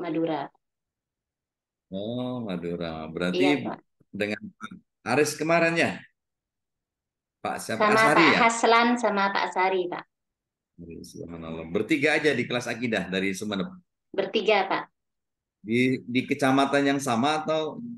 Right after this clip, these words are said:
Speaker 1: Di
Speaker 2: Hmm.
Speaker 1: kabupaten yang sama, tapi beda kecamatan.
Speaker 2: Beda kecamatan. Ibu pandai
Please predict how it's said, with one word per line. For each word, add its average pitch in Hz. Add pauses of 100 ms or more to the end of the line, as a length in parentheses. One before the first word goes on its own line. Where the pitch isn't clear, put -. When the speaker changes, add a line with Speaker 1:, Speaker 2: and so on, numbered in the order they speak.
(340)
Speaker 1:
Di 220
Speaker 2:
Hmm. 226
Speaker 1:
kabupaten 214
yang 196
sama, 196
tapi 196
beda 180
kecamatan. 160 (960)
Speaker 2:
Beda 85 (240)
kecamatan. 78 (1200)
Ibu 98 (1400)
pandai 113